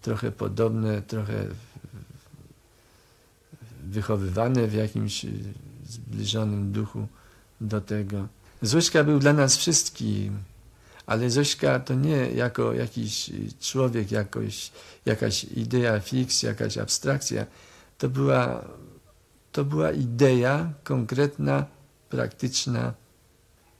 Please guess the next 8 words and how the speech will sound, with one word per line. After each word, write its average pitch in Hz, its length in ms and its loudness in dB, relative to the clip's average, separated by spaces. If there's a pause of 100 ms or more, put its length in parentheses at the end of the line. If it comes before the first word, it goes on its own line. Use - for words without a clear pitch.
(200)
miłości 117 720 2
do 110 240 0
ojczyzny, 117 840 -2 (880)
obowiązku, 120 1040 0 (1400)
prawdziwego 113 640 0
poczucia 127 460 0
tego 113 280 2
obowiązku, 110 760 -2